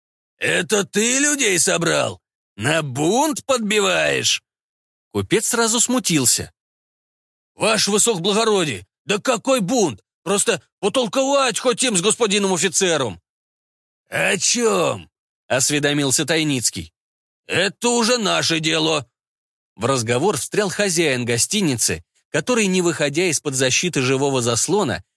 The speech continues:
подвинулся ближе к купцу Кубышкину и посоветовал. «Ой, не дерзи! Это тот важный чиновник, про которого я говорил.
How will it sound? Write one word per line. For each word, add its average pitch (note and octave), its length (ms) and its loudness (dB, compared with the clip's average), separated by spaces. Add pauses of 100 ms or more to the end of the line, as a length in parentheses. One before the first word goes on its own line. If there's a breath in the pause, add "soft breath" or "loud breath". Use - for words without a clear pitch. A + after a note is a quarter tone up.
(160)
подвинулся D#3 600 0
ближе C#3+ 340 0
к - 40 -14
купцу C#3+ 320 -2
Кубышкину G#3 640 0 (140)
и A#3+ 80 -8
посоветовал. C#3+ 760 0 (840)
«Ой, D3 340 0
не C3+ 220 0
дерзи! G#2+ 600 -2 (400)
Это C#3 380 -2
тот C#3+ 360 -2
важный C#3 400 0
чиновник, C#3+ 600 0
про C3+ 120 -2
которого C3+ 400 0
я C3+ 140 0
говорил. B2+ 460 0